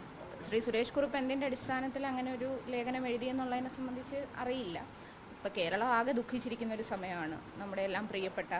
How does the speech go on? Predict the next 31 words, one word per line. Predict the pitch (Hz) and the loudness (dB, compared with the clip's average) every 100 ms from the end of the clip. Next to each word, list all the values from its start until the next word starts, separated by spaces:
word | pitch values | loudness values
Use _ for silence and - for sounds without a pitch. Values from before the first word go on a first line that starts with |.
| 180 | -2
വി | 190 | -4
എസിൻ്റെ | 180 180 190 175 180 - | -4 -4 -4 0 0 -2
വിയോഗം. | 180 180 180 175 240 - - - - | -2 0 2 0 -6 -10 -12 -12 -4
ആ | 196 220 233 - - | 0 4 2 0 0
അന്ത്യയാത്രയിൽ | 226 247 247 240 247 262 | 4 6 8 6 4 2
തിരുവനന്തപുരം | 240 240 247 254 254 262 | 2 2 4 4 4 4
മുതൽ, | 240 254 247 - - | 2 2 -2 -8 -4
ആ, | 208 | 2
ആലപ്പുഴ | 202 220 226 247 | 4 4 6 6
വരെ | 247 233 226 - 196 | 6 6 4 0 0
ഞാൻ | 202 202 - - 202 | 2 2 -2 -8 0
അദ്ദേഹത്തോടൊപ്പം | 196 208 208 208 - 214 | 2 4 4 2 2 2
ഉണ്ടായിരുന്നു. | 165 160 151 - - - - - 190 | 4 2 2 -2 -8 -8 -8 -6 2
അതിനു | 262 | 6
മുമ്പും | 277 262 277 285 - - | 8 10 8 8 2 0
അദ്ദേഹത്തിൻ്റെ | 226 247 254 254 254 262 - - | 6 8 8 8 8 6 2 4
മരണത്തിന് | 240 233 262 269 269 | 6 8 8 6 8
തൊട്ടു | 254 269 | 6 6
മുമ്പുള്ള | 262 247 247 | 6 8 8
പിറന്നാൾ | 240 233 240 240 | 8 8 8 8
ദിവസത്തിൽ | 240 233 233 226 226 | 8 4 2 2 2
അദ്ദേഹത്തിൻ്റെ | 208 214 220 214 | 4 2 2 2
വീട്ടിൽ | 202 220 | 2 0
പോയിട്ടുണ്ട്. | 208 208 202 208 202 | -2 -2 -2 -2 0
ഒരുപാട് | 247 233 302 302 | 2 8 8 10
തവണ | 302 285 | 6 6
അദ്ദേഹവുമായി | 262 262 262 254 | 6 4 6 6
അടുത്ത് | 233 233 | 6 4
ഇടപഴകാൻ | 226 220 214 214 220 214 | 2 2 2 2 2 2
എല്ലാം | 214 226 | 2 2
സാധിച്ചിട്ടുണ്ട്. | 220 202 - 220 147 | 2 2 0 -4 -4